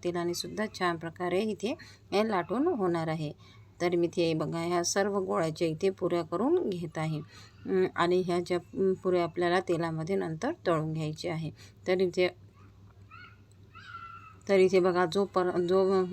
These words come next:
हे जे स-, होईपर्यंत आपला जो पाक आहे तो तयार होणार आहे. तर इथे बघा,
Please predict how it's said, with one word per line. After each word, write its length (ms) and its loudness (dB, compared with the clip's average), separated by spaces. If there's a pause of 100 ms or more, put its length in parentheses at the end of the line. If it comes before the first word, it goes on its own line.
(160)
हे 260 2
जे 260 2
स-, 260 -8
होईपर्यंत 760 2
आपला 300 2
जो 140 0
पाक 380 2
आहे 100 2
तो 120 -6 (100)
तयार 240 0
होणार 280 -2
आहे. 260 -4 (100)
तर 120 2
इथे 220 -2
बघा, 260 -2